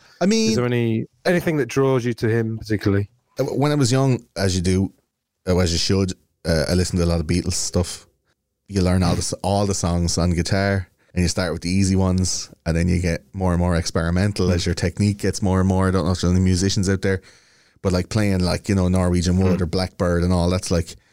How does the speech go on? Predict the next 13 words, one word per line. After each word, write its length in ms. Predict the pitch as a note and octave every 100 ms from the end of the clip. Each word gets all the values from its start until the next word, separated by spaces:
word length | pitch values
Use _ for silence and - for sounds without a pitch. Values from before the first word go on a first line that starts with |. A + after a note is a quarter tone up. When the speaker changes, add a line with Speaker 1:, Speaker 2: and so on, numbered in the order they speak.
| -
Speaker 1:
yeah, 560 | G2 G#2 F#2+ D#2 D2+ -
that's 180 | G2+ G2+
way 160 | F#2+
better 220 | F2+ F2+
than 100 | E2+
just 120 | F2 -
strumming, 280 | G2 F#2
like, 180 | F2 F2
an 80 | E2+
L 100 | F2
three 200 | - F#2+
chord 260 | - F2 E2
trick. 380 | - G2+ -